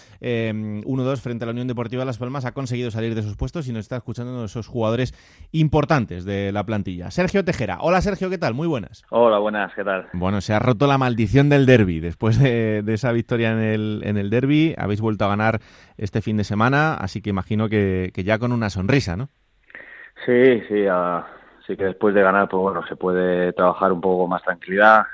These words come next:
Speaker 2: Eh, llevaba-, íbamos detrás de esta victoria de tiempo, creo que el, el equipo se merece,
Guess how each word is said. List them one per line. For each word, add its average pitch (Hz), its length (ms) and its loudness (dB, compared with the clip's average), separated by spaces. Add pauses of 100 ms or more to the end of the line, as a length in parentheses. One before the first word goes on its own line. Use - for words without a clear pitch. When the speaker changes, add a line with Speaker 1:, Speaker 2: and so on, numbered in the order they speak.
Speaker 2:
Eh, 90 480 -8 (1500)
llevaba-, 110 320 8
íbamos 117 380 2 (520)
detrás 131 200 6
de 131 60 8
esta 127 140 4
victoria 123 380 6
de 123 300 2
tiempo, 139 340 -4
creo 113 160 -4
que 92 80 -4
el, 101 60 -4
el 95 300 -4
equipo 92 280 -6
se 92 100 -4
merece, 87 420 -2